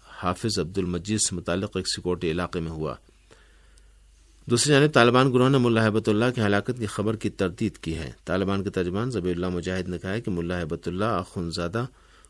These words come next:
کوئٹہ پاکستان میں نہیں رہتے کہ جن کو بم دھماکہ کر کے ہلاک کیا جا سکے۔ ادھر افغان وزارت داخلہ کے ترجمان طارق آرین نے اعلان کیا ہے کہ افغانستان کے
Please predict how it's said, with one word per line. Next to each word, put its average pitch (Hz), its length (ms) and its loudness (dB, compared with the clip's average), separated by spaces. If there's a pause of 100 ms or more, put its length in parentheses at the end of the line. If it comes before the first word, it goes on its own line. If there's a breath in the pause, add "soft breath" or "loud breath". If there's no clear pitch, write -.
کوئٹہ 101 280 2 (100)
پاکستان 90 440 -2
میں 90 80 -2
نہیں 95 160 0
رہتے 104 280 0
کہ 107 100 -2
جن 90 120 -2
کو 87 160 -4
بم 82 200 -4
دھماکہ 85 380 -6
کر 82 160 -6
کے 82 160 -6 (100)
ہلاک 80 260 -6
کیا 73 140 -4
جا 71 140 -6
سکے۔ - 300 -10 (680 soft breath)
ادھر 92 180 0
افغان 95 400 0
وزارت 98 460 0
داخلہ 92 260 -2
کے 104 80 0
ترجمان 98 420 -2
طارق 92 420 -4
آرین 95 340 -2
نے 127 180 -2
اعلان 98 260 -2
کیا 98 160 -4
ہے 117 80 -4
کہ 123 80 -4
افغانستان 92 600 -4
کے 92 200 -2